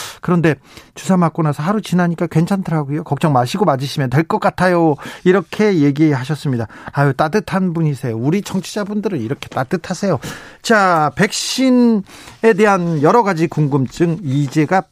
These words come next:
교수께 직접 물어보겠습니다. 이재갑 한림대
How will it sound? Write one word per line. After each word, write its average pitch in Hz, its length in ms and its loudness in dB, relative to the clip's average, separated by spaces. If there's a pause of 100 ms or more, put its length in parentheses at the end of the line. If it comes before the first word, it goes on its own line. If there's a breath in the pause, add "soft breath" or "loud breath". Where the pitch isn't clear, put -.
교수께 156 580 -2 (340 loud breath)
직접 240 260 0
물어보겠습니다. 123 800 0
이재갑 165 480 2 (520 loud breath)
한림대 202 440 4